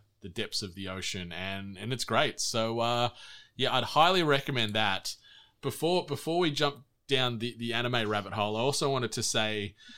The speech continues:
that I binged all of Stranger Things season four this past week. Have you watched any of it yet?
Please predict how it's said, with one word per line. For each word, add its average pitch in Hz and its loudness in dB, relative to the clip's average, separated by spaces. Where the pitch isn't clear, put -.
that 104 -2
I 107 2
binged 120 -2
all 113 -4
of 104 -4
Stranger 110 -4
Things 107 -4
season 98 -4
four 113 0
this 95 -12
past 95 -4
week. 107 -6
Have 156 -2
you 262 -2
watched 226 -2
any 214 2
of 214 2
it 208 2
yet? 208 0